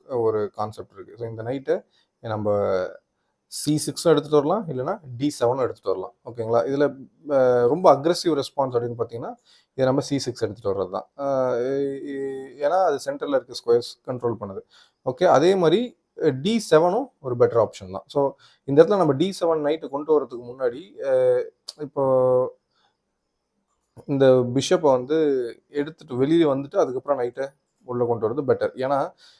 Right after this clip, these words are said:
இப்ப நம்ம பிஷப்பை எடுத்துட்டு வர்றதுக்கு முன்னாடி இப்ப நைட்டை கொண்டு வந்தோம்னா, of course பிஷப்போட diagonal அது பிளாக் பண்ணுது. So, இது ஒரு பீஸ் டெவலப்மெண்ட்டுக்கு நம்மளே ஒரு சின்ன டிஸ்அட்வான்டேஜ்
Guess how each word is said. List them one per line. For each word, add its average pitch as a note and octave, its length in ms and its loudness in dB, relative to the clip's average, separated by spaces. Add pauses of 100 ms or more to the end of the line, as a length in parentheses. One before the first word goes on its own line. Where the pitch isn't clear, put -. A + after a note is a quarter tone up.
(140)
இப்ப B2+ 180 -2
நம்ம B2 420 6
பிஷப்பை C#3 760 2
எடுத்துட்டு C3+ 360 -2
வர்றதுக்கு B2 380 0
முன்னாடி C#3 540 -2
இப்ப - 320 -6
நைட்டை B2+ 380 -4
கொண்டு A#2 200 -8
வந்தோம்னா, D#3 480 -8 (180)
of C3 80 -12 (100)
course B2+ 240 0
பிஷப்போட C3+ 340 -2
diagonal A#2 300 -2
அது A2+ 140 -8
பிளாக் G#2+ 360 -2
பண்ணுது. G2 200 -14
So, C#3+ 220 -2
இது C3 100 -4
ஒரு B2+ 80 -4
பீஸ் C#3 300 -4
டெவலப்மெண்ட்டுக்கு B2 480 0
நம்மளே B2 340 -8 (560)
ஒரு A#2 420 4
சின்ன D3+ 220 -2
டிஸ்அட்வான்டேஜ் B2+ 560 -4